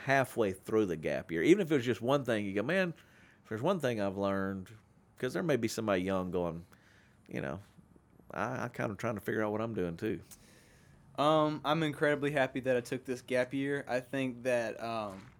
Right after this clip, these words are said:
Speaker 2: while a lot of my friends are super, super successful in, uh, you know, going to college, you know, having a kind of a predetermined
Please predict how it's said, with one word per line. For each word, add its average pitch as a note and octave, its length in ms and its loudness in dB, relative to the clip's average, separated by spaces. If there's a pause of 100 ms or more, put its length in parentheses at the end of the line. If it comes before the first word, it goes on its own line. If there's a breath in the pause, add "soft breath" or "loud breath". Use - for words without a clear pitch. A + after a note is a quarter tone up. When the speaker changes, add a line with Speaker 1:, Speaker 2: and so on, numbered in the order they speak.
(120)
Speaker 2:
while B2 360 4
a - 40 4
lot C3+ 180 4
of D3+ 60 -2
my C#3+ 100 2
friends C#3 420 -2
are B2+ 100 -2
super, C#3 380 -4
super C#3 360 -6
successful C3+ 800 -2
in, A#2 480 -4 (120)
uh, G#2 300 -6
you A#2 80 -8
know, A#2+ 140 -6
going C3 220 0
to B2+ 60 -4
college, B2+ 540 0
you B2+ 80 -6
know, A2+ 120 -6
having B2 340 0
a A2+ 100 -4 (460 soft breath)
kind C3+ 160 0
of C3 60 0
a C3 40 2
predetermined B2+ 880 -2